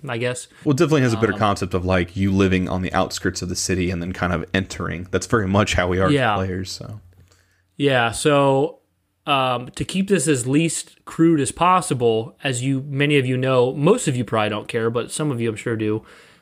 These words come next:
Speaker 1: Um, you know, this game is the first game to have you, like, when you create your character, you can edit your genitalia.
Speaker 2: I don't think it's the first game to do it. I
Speaker 1: Make
Speaker 2: think
Speaker 1: it
Speaker 2: Conan Exiles and stuff did that too. But,
Speaker 1: Okay,
Speaker 2: but yeah,
Speaker 1: well,
Speaker 2: I mean
Speaker 1: you can choose, you know, you can choose your genitalia or whatever. Well,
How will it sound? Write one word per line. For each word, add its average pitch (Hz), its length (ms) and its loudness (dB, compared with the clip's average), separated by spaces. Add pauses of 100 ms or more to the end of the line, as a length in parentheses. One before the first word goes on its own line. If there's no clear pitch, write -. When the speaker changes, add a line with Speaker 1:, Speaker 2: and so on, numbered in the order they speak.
Speaker 1:
Um, 110 380 2
you 127 80 -6
know, 117 140 0
this 127 220 -2
game 139 300 2
is 120 140 -4
the 123 80 -4
first 135 260 -2
game 131 180 2
to 123 60 2
have 123 160 0
you, 120 100 0
like, 110 340 0 (200)
when 143 120 -2
you 117 80 -4
create 135 240 2
your 120 100 -2
character, 123 480 0
you 117 160 0
can 110 320 -6 (140)
edit 131 240 0
your 117 180 -2
genitalia. 120 440 0
Speaker 2:
I 120 40 4
don't 113 100 2
think 208 120 2
it's 202 80 -6
the 127 60 0
first - 280 0
game 135 120 0
to 127 40 2
do 127 100 0
it. - 20 2
I - 20 2
Speaker 1:
Make 123 120 2
Speaker 2:
think 143 120 -4
Speaker 1:
it - 40 -12
Speaker 2:
Conan 107 240 -2
Exiles 98 440 -2
and 98 80 -8
stuff - 220 -6
did 101 160 -8
that 98 160 -6
too. 101 260 -4
But, 104 200 0
Speaker 1:
Okay, 160 140 4
Speaker 2:
but 151 80 2
yeah, 101 220 4
Speaker 1:
well, 139 160 2
Speaker 2:
I - 40 -2
mean 101 100 -2
Speaker 1:
you 165 80 0
can 156 200 0
choose, 214 540 2
you 165 240 -2
know, 147 120 0
you 147 120 0
can 147 100 -6
choose 170 300 -2
your 139 100 -2
genitalia 131 440 -2
or 104 60 -4
whatever. 101 220 -4
Well, 127 320 -2